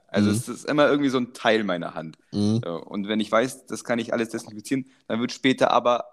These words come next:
Speaker 1: alles desinfiziert, sag ich dir, und dann geht's auch. Aber ansonsten versuche ich ganz viel mit Ellenbogen zu arbeiten.
Speaker 2: Okay.
Speaker 1: Ganz viel mit Ellenbogen oder mit, ähm, Pulli oder Jacke so über, über die Hand ziehen und mit dem
Speaker 2: Mhm.
Speaker 1: Ding dann aufmachen.
Speaker 2: Mhm.
Speaker 1: Das mache ich
Speaker 2: Mhm.
Speaker 1: ganz gerne. Ähm,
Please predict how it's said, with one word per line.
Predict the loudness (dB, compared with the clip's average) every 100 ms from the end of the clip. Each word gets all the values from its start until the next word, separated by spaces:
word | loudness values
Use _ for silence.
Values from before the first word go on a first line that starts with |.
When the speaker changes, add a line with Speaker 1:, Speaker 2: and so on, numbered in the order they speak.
| -2
Speaker 1:
alles | -2 -2
desinfiziert, | -10 -14 -18 -12 -10 -8
sag | -10
ich | -8
dir, | -6
und | -4
dann | -2
geht's | -2 -2
auch. | -4 -6 _ _ _ -2
Aber | 2 2
ansonsten | 2 -2 -4 -8 -10
versuche | -8 -8 -8
ich | -4
ganz | -2 -2
viel | -2 0
mit | 0
Ellenbogen | 0 0 0 -4
zu | -4 -4
arbeiten. | -2 -4 -8 _ _ _ -20 _ _ _ _ -6
Speaker 2:
Okay. | -2 0 0 -2 -8
Speaker 1:
Ganz | -6 -4
viel | -2
mit | 0
Ellenbogen | 0 0 2 2 4
oder | 4 6
mit, | 4 2 0
ähm, | 2 2 2 -2
Pulli | 0 2 4
oder | 6
Jacke | 4 2 -6
so |
über, | -4 0 0 0
über | -2
die | -2 -2
Hand | -6 -8
ziehen | -10 -4
und | 2
mit | 4
dem | 6
Speaker 2:
Mhm. |
Speaker 1:
Ding | 4 2
dann | -4
aufmachen. | -6 0 2 2
Speaker 2:
Mhm. | 0
Speaker 1:
Das | 0
mache | 0 2
ich |
Speaker 2:
Mhm. | -2
Speaker 1:
ganz | 0
gerne. | 4 4 2 -4 _ _ _ -4 2
Ähm, | 4 2 0 -4 -6